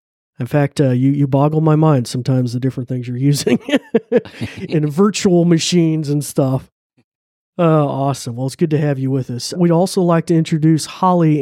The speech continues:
Speaker 1: Anderson of, uh, co-host slash pundit of Mac Accessibility. And in fact, we pretty much absconded the whole Mac Accessibility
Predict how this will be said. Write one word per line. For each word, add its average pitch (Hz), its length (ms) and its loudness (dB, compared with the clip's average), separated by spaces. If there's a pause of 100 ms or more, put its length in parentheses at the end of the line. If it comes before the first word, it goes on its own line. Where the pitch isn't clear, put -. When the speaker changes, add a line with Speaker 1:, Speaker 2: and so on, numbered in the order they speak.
(140)
Speaker 1:
Anderson 254 600 0
of, 151 380 0
uh, 135 360 0 (600)
co-host 190 760 0
slash 151 500 -2
pundit 196 400 0
of 139 240 -2
Mac 151 260 -2
Accessibility. 170 720 0
And 160 40 4
in 147 60 2
fact, 185 240 -2
we 165 80 2
pretty 226 240 -2
much 180 220 0
absconded 170 580 0
the 143 60 2
whole 185 320 2
Mac 135 340 -2 (100)
Accessibility 135 920 -2